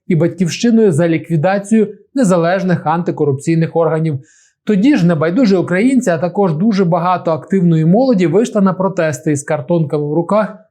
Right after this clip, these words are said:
і відстояли набу і сап, а головне, я вважаю, гідність та справедливість.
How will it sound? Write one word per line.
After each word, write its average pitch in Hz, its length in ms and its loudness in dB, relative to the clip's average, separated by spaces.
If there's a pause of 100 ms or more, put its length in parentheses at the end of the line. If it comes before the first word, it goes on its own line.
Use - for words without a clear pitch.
(120)
і 175 120 2
відстояли 180 640 0
набу 147 300 -2
і 156 40 -2
сап, 254 240 -2 (120)
а 196 80 0
головне, 175 460 2
я 214 140 0
вважаю, 190 600 -2 (300)
гідність 196 600 2
та 147 160 0
справедливість. 170 840 -2